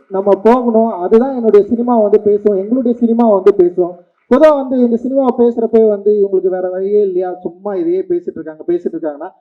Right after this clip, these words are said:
பேசிதான் ஆகணும், வேற வழியில பேசிக்கிட்டே இருப்போம். ஏன்னா பிரச்சனை எனக்கு இன்னும் இருக்கு.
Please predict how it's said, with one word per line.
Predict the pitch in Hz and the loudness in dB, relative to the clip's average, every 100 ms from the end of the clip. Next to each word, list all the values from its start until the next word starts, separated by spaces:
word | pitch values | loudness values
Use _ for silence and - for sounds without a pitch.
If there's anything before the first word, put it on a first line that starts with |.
| _ - | _ -2
பேசிதான் | 175 185 196 214 170 | -2 0 -4 -2 -2
ஆகணும், | 165 175 | -4 -4
வேற | 151 147 143 | -4 -4 -6
வழியில | 156 180 190 196 220 | -4 0 0 0 -2
பேசிக்கிட்டே | 165 185 202 185 202 | -2 -2 0 2 4
இருப்போம். | 202 175 170 208 208 _ | 2 0 -4 -6 -8 _
ஏன்னா | 156 208 220 285 | -2 -2 -2 -6
பிரச்சனை | 226 233 - 294 226 | -4 -6 -8 -10 -8
எனக்கு | 202 170 | -8 -8
இன்னும் | 180 214 | -6 -4
இருக்கு. | 165 135 - | -4 -6 -16